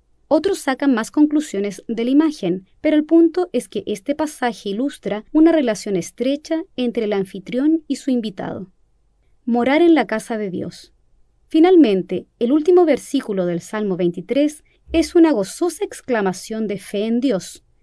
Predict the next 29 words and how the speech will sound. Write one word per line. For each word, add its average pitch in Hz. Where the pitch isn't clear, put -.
que 240
nos 196
guía 269
y 294
cuida. 185
La 254
primera 320
palabra, 208
ciertamente, 240
expresa 311
la 320
certeza 254
del 320
salmista 269
de 262
que 285
su -
esperanza 220
se 254
hará 185
realidad. 202
Pero 269
para 262
entender 240
la 208
profundidad 190
de 214
este 269
pasaje, 226